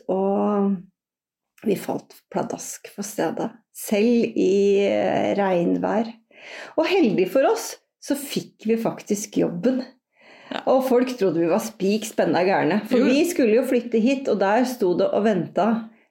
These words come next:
Speaker 1: to melkekuer, en arbeidshest, og noen sauer, og noen høner, kaniner, griser.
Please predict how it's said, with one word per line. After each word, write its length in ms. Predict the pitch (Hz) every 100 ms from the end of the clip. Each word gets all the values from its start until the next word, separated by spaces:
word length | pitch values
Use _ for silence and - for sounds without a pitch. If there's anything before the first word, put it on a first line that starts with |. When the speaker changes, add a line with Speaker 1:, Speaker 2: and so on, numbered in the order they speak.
| _ -
Speaker 1:
to 260 | 208 226
melkekuer, 840 | 254 220 139 - 170 208 190 311 415 - _ _ _ -
en 160 | 220 247
arbeidshest, 1160 | 240 220 185 156 165 - 196 - - - - - -
og 360 | 214 220 226
noen 120 | 247
sauer, 720 | 247 254 247 202 165 190 240 247
og 100 | 196
noen 200 | 214 220
høner, 800 | 240 247 208 165 180 254 247 233
kaniner, 1000 | 247 226 214 208 196 202 240 269 262 254 - - -
griser. 1160 | 202 220 233 269 262 202 - - 240 285 226